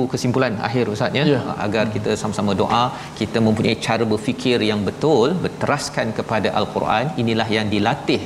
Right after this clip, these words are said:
Speaker 1: daripada surah An-Nahl. Kita doa pada Allah Subhanahu Wa Taala, Allah izinkan kita mendapat pencerahan dan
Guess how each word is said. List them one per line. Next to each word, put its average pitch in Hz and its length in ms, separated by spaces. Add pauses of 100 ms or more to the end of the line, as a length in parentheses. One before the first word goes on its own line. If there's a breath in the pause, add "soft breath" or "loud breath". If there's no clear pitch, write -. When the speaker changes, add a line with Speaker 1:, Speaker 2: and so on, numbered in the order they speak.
(100)
Speaker 1:
daripada 101 460
surah 110 200 (100)
An-Nahl. 101 460 (420 loud breath)
Kita 101 180
doa 104 120 (100)
pada 95 140
Allah 101 180
Subhanahu 98 220
Wa 95 60
Taala, 104 240 (160)
Allah 90 140 (100)
izinkan 98 400
kita 101 200 (480 loud breath)
mendapat 104 600 (360)
pencerahan 120 600 (200)
dan 107 100